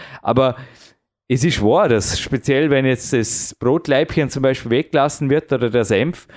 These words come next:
der Hamburger bei McDonald's viel im Biomüll vermutlich wirklich, na, vorausgeht. Ich würd beides nicht nehmen. Wozu? Was bringt euch das? Also führt euch am besten nicht in Versuchung, wenn ihr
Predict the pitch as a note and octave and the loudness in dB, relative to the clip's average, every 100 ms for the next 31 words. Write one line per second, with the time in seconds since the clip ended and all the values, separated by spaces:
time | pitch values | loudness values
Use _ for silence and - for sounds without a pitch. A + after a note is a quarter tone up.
0 | - - - F#2+ A2+ C#3+ D3+ D3 D3 B2+ | -20 -14 -4 0 2 2 0 2 2 2
1 | C3 C#3 A#2 G#2 A2 D#3 C3 - C3 D#3 | 2 0 0 0 2 2 -2 -2 -2 0
2 | C#3+ A#2 C#3+ D#3 C#3 D3+ D#3+ C#3 C#3 E3 | -2 0 0 2 2 2 0 0 0 0
3 | C#3 A#2+ F3 F3 C#3 - - - - _ | 0 2 0 0 0 -2 -12 -20 -20 _
4 | _ _ _ C3 B2 B2 A#2+ B2 A2 C3 | _ _ _ 0 2 4 4 2 2 2
5 | A2+ C3 - G#2+ G2+ - - B2 B2+ G#2+ | 4 2 2 0 0 -4 -2 2 2 0
6 | E2 A#2+ - B2+ A2 G#2+ A#2 B2+ D#3+ F3+ | 0 0 0 -2 0 0 0 0 0 0
7 | - C#4+ E4 - - - G3 A3 F#3+ - | 0 2 2 -2 -6 -2 2 2 0 -6
8 | - - - - - A#3+ C4+ F3 D3 B2 | -10 -14 -16 -8 -2 0 0 0 2 2
9 | A2+ C3 B2+ - A#3+ B3 G3+ F3 E3+ F#3+ | 0 -4 -4 -2 -2 0 2 2 2 0
10 | F#3+ F#3+ G3 F#3+ D#3 D3 G3 G#3+ G#3+ G#3 | 0 -2 0 0 0 0 2 2 0 -4
11 | - - - A#2+ C3+ G3 G#3+ F#3+ | -12 -20 -18 -2 0 2 2 2